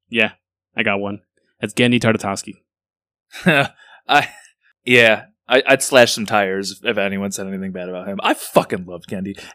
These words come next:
Speaker 2: A, the pride and joy of my high school. He's a Lane Tech alumni. Let's go, Genndy. B, just one of the most, like, influential animators throughout, like, the heyday of Cartoon Network.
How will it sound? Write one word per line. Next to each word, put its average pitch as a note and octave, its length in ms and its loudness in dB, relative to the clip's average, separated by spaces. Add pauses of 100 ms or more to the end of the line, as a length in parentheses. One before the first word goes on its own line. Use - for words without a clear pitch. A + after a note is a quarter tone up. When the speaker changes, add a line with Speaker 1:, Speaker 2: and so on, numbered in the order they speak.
(220)
Speaker 2:
A, C#4 300 8 (220)
the B2+ 200 4
pride C#4 360 6
and F3+ 140 4
joy D3 340 10
of A2 80 6
my B2 220 6
high A2+ 200 4
school. F#2+ 300 -2
He's D3 180 0
a G2 60 -8
Lane B2 300 2
Tech B2 220 -2
alumni. G2+ 540 -2 (360)
Let's G2 440 4
go, B2 220 4
Genndy. G2 440 0 (1040)
B, F#3+ 460 2 (380)
just - 260 -6
one A3+ 380 2
of G#3 100 4
the G#3+ 80 -2
most, G3 260 0
like, D#3 180 2
influential A#2+ 600 -4
animators G2 580 -4
throughout, G2 280 -2
like, F#2+ 180 -8
the G#2+ 100 -6
heyday G2+ 800 -4 (360)
of F#2+ 340 -6
Cartoon G2+ 360 -4
Network. G#2+ 460 -2